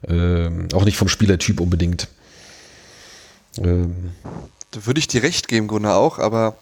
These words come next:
Speaker 2: das Augenmerkliche ist, warum es derzeit bisher besser läuft als letzte Zweitligasaison,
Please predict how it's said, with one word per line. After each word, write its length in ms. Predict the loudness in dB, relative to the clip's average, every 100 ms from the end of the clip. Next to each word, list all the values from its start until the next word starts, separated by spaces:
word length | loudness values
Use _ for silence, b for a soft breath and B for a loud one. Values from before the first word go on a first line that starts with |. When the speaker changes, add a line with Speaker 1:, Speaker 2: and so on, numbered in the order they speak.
| b b -12
Speaker 2:
das 160 | -8 0
Augenmerkliche 460 | 0 2 0 0
ist, 120 | -4 -2
warum 160 | -2
es 200 | -4 -4
derzeit 520 | 0 0 0 -2 -2
bisher 220 | -8 -4 0
besser 280 | 0 4
läuft 240 | 4 4 0
als 160 | -4
letzte 240 | -4 -6 -6
Zweitligasaison, 720 | -2 -2 -2 -6 -2 2 0